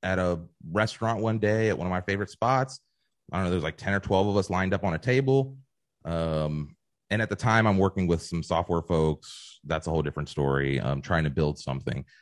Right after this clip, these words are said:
And the Sarasota Underground was a part of our, was gonna be our marketing thing. We're like, "We're gonna get this community involved. There's so many issues here locally that are important to us."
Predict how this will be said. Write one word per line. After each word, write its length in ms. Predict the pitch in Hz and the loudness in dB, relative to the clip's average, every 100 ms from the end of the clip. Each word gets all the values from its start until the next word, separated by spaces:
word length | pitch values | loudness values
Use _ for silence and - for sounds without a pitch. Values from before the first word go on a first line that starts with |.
| _ _ _ _ _ - | _ _ _ _ _ -4
And 100 | 92 | -2
the 40 | |
Sarasota 360 | - 101 98 98 | 2 2 4 2
Underground 480 | 139 135 104 101 | 4 4 4 2
was 120 | 90 85 | 0 -4
a 60 | |
part 360 | - - 120 101 | -6 2 4 4
of 240 | 90 80 - - _ - | 2 -4 -14 -20 _ -8
our, 140 | 85 - | -8 -4
was 200 | 92 90 | 0 2
gonna 140 | 98 | 2
be 100 | 92 | 2
our 100 | 90 | 2
marketing 440 | 85 98 135 90 82 | 4 2 2 0 -2
thing. 220 | - 76 | -4 -2
We're 80 | 80 | 0
like, 140 | 80 90 | 0 2
"We're 120 | 107 | 2
gonna 140 | 117 | 4
get 140 | 98 95 | 2 0
this 140 | 87 | -4
community 340 | 104 95 92 | 0 2 2
involved. 380 | 82 76 67 - | 0 -2 -6 -4
There's 180 | 87 - | -4 0
so 160 | 120 117 | 4 6
many 220 | 117 104 | 6 4
issues 280 | 107 110 - | 2 2 2
here 140 | 104 | 2
locally 460 | 95 95 107 95 95 | 4 2 2 0 0
that 120 | 87 | 0
are 40 | |
important 400 | 80 113 107 101 | -2 -2 -4 -2
to 80 | 87 | 0
us." 280 | 95 95 | 2 2